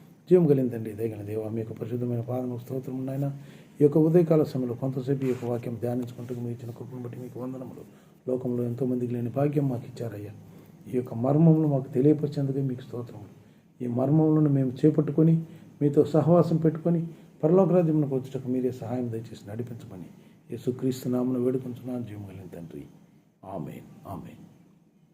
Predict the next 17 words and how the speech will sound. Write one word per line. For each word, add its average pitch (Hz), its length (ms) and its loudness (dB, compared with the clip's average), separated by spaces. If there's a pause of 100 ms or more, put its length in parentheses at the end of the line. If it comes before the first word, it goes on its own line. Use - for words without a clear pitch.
(500)
ప్రియమైన 160 280 2
దేవుని 127 260 4
బిడ్డలారా, 117 340 0
ఈ 143 100 4
యొక్క 117 160 -2
వాక్యమును 113 440 -4
మీరు 123 220 2
వినండి, 117 420 0
అంతమందికి, 117 760 -6
చాలా 117 140 -6
మందికి 123 320 -6
పంపించండి. 127 640 -6 (600)
మీరు 175 160 8
ఈ 170 300 6
ఛానల్స్ని 160 440 6
సబ్స్క్రైబ్ 156 600 2
చేయండి. 131 400 2